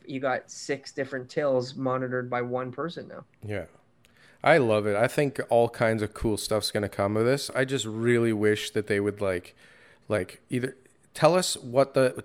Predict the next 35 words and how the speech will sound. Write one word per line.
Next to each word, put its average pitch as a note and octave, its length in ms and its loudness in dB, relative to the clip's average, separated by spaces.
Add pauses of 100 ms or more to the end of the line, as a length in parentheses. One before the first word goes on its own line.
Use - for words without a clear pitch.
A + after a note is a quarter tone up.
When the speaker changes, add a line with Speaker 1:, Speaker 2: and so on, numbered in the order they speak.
Speaker 2:
tell D3 160 6
us E3 140 2
what D#3+ 100 2
it C3+ 40 2
looks A#2 260 0
like. E2+ 200 -6
They A2 140 0
already, D#3+ 260 4
okay, B2+ 220 -4
so - 160 -6
they A#2+ 120 0
told D#3+ 260 0
us D3+ 140 -2
that B2+ 100 0
mortgage A#2+ 480 0
rates A2+ 300 0
are A2 40 -4
gonna G#2+ 160 -4
stay A2+ 220 -2
at G#2 80 -4
two A#2 140 -6
percent, - 460 -2
but F2+ 120 -10 (420)
why B2 100 -2
don't D3+ 80 0
they F3 100 0
tell F#3 240 2
us D3+ 180 0
about, C3 260 -2
like, C3+ 300 -10
are A#2+ 60 0
you A#2+ 120 -2
gonna, B2+ 280 -2 (380)
are A2+ 80 0
we, C3 120 -2